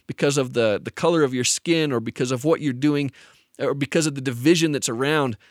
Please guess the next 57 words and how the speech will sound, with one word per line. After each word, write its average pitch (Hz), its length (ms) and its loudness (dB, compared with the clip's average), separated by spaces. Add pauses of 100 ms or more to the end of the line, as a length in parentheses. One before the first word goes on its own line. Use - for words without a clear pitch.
(100)
That's, - 220 -4
that's - 260 -8
not 170 160 -2
a 131 60 -2
Zion. 123 540 -2
If 107 160 -8
we 170 80 0
want 185 180 0
to 170 40 0
be 139 100 -2
building 151 400 2
it, 117 60 -4
if 110 120 -6
we 147 80 2
want 156 180 0
to 147 60 0
be, 127 260 0 (500)
uh, 110 140 -10
bringing 151 460 0
out 143 160 -2
the 131 80 -6
best 131 300 0
in 107 100 -6
people, 110 480 -2
we 127 120 -4
better 143 280 0
be 131 100 -6
doing 131 360 -2
it 117 180 -4
in 120 120 -8
a 110 60 -4
way 113 460 0 (280)
that, 117 280 -2
that - 160 -10
people 135 240 -8
feel 101 260 -2
loved, 131 500 -2
that - 140 -14
people 120 260 -6
feel 104 240 -6
accepted, 156 560 -4 (340)
that 117 120 -6
we 110 80 -6
can 98 160 -8
hear, 139 420 0
listen, 135 480 -2
and, 120 300 -8
and 127 80 -4
just 127 320 -6
build 135 300 0
that 117 200 2
unity 113 540 -4
and 110 160 -8
be 120 120 -2
examples 110 600 -4
of 104 160 -10
light. 104 420 -2